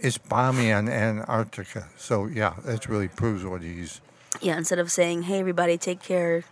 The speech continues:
Speaker 2: make
Speaker 1: So,
Speaker 2: sure you find
Speaker 1: somebody
Speaker 2: shelter."
Speaker 1: predicted, somebody predicted he would say that too. I mean, 'cause he's so goddamn stupid.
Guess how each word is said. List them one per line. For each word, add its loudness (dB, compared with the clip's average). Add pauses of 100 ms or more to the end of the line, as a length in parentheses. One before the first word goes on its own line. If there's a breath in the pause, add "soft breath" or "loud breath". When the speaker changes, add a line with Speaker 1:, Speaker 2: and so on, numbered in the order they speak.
(160)
Speaker 2:
make -2
Speaker 1:
So, 10
Speaker 2:
sure 10
you 2
find 2
Speaker 1:
somebody 10
Speaker 2:
shelter." 10
Speaker 1:
predicted, 8
somebody 6
predicted 0
he 2
would -2
say 4
that 0
too. -2 (420 loud breath)
I -4
mean, 4
'cause 4
he's 0
so -2
goddamn 0
stupid. -8